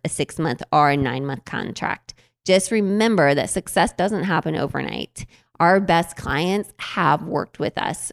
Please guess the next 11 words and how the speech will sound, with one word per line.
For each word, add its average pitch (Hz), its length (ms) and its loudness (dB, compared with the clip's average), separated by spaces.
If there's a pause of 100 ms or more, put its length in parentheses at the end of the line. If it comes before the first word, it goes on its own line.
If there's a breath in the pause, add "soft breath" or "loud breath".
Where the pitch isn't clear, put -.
(120)
for - 260 -6
years. - 720 -10 (1600 loud breath)
Do 240 140 6
I 247 60 6
need 254 240 2
to 247 40 0
be 220 140 2
local 160 360 2
to - 140 -4
your 156 140 2
office? - 680 -8